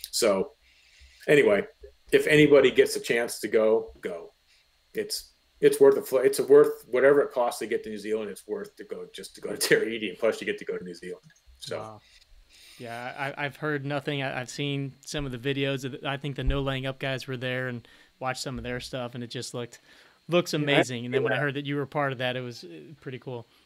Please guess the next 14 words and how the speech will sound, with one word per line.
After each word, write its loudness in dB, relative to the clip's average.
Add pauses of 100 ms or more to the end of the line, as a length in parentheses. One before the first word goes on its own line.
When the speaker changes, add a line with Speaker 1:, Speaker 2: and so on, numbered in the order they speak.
(600)
Speaker 1:
Yeah, -2
it 2
was, 2
uh, 10 (1200)
you 4
know, 4
I've 6
had 8
a 6
lot 4
of 2
really 4
cool 4
experiences -4